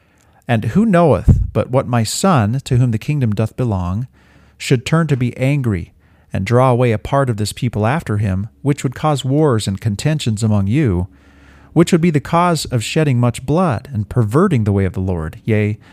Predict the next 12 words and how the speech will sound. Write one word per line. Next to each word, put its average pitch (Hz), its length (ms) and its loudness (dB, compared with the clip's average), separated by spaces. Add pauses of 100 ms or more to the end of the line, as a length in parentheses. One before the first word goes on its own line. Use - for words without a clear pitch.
(120)
and 104 100 0
destroy 127 320 0
the 104 120 -2
souls 110 340 0
of 104 100 -4
many 95 200 -2
people. 101 540 -4 (640)
Now 123 140 4
I 131 60 4
say 190 240 2
unto 156 200 -2
you, 139 200 2